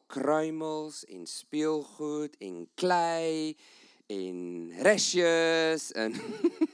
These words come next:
<laughs> want met kinderen, dat, dat gaat gewoon niet. Ik, ja, ik probeer elke dag opruimen, maar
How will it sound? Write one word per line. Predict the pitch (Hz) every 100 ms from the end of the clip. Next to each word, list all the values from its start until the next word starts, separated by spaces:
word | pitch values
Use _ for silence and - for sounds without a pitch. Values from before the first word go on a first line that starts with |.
| 294 -
<laughs> | _ _ _ - - - -
want | - 180
met | 180
kinderen, | - 277 285 160 147
dat, | 165 156
dat | 151 -
gaat | - 320
gewoon | 285 165
niet. | 123 151
Ik, | -
ja, | 113
ik | 67
probeer | - 92
elke | 101 95
dag | - -
opruimen, | 185 175 175 185
maar | 175 156 131 -